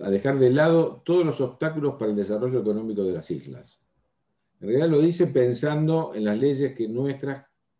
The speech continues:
que ponen como delito penal la explotación de hidrocarburos sin autorización del gobierno argentino, la explotación de la pesca. ¿Sí? Pero para nosotros hay un solo obstáculo para el desarrollo de las islas, que es el colonialismo.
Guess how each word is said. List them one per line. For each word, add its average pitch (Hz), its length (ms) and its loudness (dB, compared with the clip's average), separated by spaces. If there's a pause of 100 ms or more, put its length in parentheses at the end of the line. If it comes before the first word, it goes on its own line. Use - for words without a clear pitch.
(340)
que 98 120 -8
ponen 117 260 -6
como 104 260 0
delito 107 380 -2
penal 107 760 -4
la 87 60 -6
explotación 90 440 -8
de 104 80 0
hidrocarburos 95 600 -2
sin 98 100 -6
autorización 90 600 -6
del 87 120 -2
gobierno 95 240 -2
argentino, 104 440 -2
la 85 120 -4
explotación 95 420 -8
de 87 80 -6
la 85 160 -6
pesca. - 480 -10 (2250)
¿Sí? 156 360 -2 (560)
Pero 90 200 -2
para 101 160 2
nosotros 160 400 2
hay 98 160 0
un 98 80 2
solo 104 180 0
obstáculo 107 480 -2
para 82 140 -4
el 80 60 -6
desarrollo 85 420 -4
de 80 80 -4
las 76 160 -6
islas, 71 200 -10
que 101 120 -2
es 95 80 -6
el 92 100 -2
colonialismo. 95 800 -2